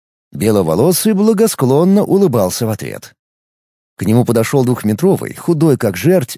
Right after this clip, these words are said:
адепт со значком ученика на груди. Огромные глаза делали его похожим на лемура в человеческом обличье. "Мастер, все готово", произнес он, не поднимая глаз.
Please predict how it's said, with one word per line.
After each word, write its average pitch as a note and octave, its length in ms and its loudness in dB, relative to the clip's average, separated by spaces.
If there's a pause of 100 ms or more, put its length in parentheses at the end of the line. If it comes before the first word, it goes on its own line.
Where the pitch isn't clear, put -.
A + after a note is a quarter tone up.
(120)
адепт C#3+ 440 0
со - 200 -4
значком A#2 420 -2
ученика B2 440 0
на C3 100 0
груди. C3+ 420 -6 (400)
Огромные C#3+ 600 2
глаза C3 420 2
делали E3+ 380 2
его D#3+ 220 2
похожим F3+ 540 0
на F3+ 40 2
лемура F#3+ 440 2
в - 60 -12
человеческом C#3+ 680 0
обличье. D2+ 560 -6 (760)
"Мастер, G3 600 0 (140)
все - 260 0
готово", C#3+ 480 0 (460)
произнес G#2+ 520 0
он, D3 200 4
не A#2+ 80 2
поднимая B2 460 0
глаз. C3 440 -2